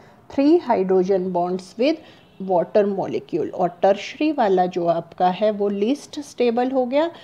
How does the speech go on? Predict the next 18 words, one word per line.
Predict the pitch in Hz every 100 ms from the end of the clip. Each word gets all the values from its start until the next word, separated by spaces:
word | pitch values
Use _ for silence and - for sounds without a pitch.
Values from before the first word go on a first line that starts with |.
| - - -
as | 190 202 202 -
it | 190 - 196
can | 185
form | 185 - 180 180 196
only | 175 180 214 359 381 - _ -
one | 185 214 277 330
hydrogen | - 185 180 185 180 180 180
bond। | 170 175
इसके | 185 -
अंदर | 202 202
सॉल्वेशन | 214 - 185 180 190 202 240
मिनिमम | 240 226 240 277 294 294
है, | 285 285 311 - - -
इसके | 220 220 214
अंदर | 190 185 185
सॉल्वेशन | - 165 156 - 175 220 285 - - - -
मैक्सिमम | 202 170 - - 185 160 180
है। | 170 156